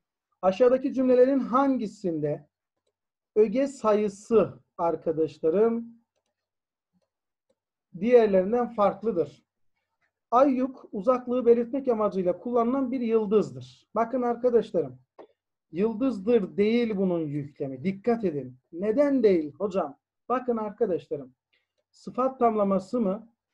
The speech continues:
Bir yıldız, belgisiz sıfat. Kullanılan bir yıldız. Bakın arkadaşlar bunlar anası mezar dikecekmiş de burayı bağlamış. Uzağı belirtmek amacıyla kullanılan bir yıldızdır. Bakın nasıl yıldızdır diye sorup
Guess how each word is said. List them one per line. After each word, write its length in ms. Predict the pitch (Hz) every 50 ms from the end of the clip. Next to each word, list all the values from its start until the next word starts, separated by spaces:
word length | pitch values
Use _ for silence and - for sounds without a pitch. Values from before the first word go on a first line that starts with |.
| _ _
Bir 260 | 156 143 165 202 202
yıldız, 680 | 196 196 190 190 185 175 165 190 180 156 - - - _ _ _ _ _ _ _
belgisiz 420 | 170 160 160 160 165 147 214 196 -
sıfat. 380 | - 165 - 160 143 - - _ _ _ _ _ _ _
Kullanılan 800 | _ - - 185 180 190 202 202 208 214 220 233 247 254 254 240
bir 120 | 240 233 208
yıldız. 640 | 214 208 208 196 175 196 208 196 180 - - - -
Bakın 300 | 165 165 165 - 220 214
arkadaşlar 800 | 202 190 185 190 - 220 220 226 214 208 - - 190 160 151 151
bunlar 400 | 180 220 240 240 226 202 202 202 - _ _ _ _ _ _ _
anası 340 | 180 175 202 208 202 - 214
mezar 280 | 202 202 202 214 208 202
dikecekmiş 520 | 190 214 180 190 208 208 226 240 233 -
de 140 | 214 180 180
burayı 280 | 214 220 214 208 196
bağlamış. 580 | 185 190 185 180 180 185 190 196 175 - - _ _ _ _ _ _ _ _ _ _ _ _
Uzağı 760 | - 208 196 180 202 220 226 240 262 277 269 226 196 175 -
belirtmek 640 | 190 208 214 220 226 226 - - 262 269 262 - _ -
amacıyla 680 | 202 202 208 208 208 202 - 220 247 233 208 196 196 196
kullanılan 600 | - 233 220 214 214 214 220 233 240 240 196 190
bir 140 | 233 233
yıldızdır. 1300 | 220 214 202 202 196 185 - - - 233 240 226 185 175 - _ _ _ 151 160 214 214 196 170 143 123 - -
Bakın 300 | 170 160 160 170 160 170
nasıl 300 | 202 220 220 - 240 202
yıldızdır 500 | 202 196 190 180 180 185 165 185 170 165
diye 160 | 180 185 180
sorup 360 | 180 - 233 214 240 330 330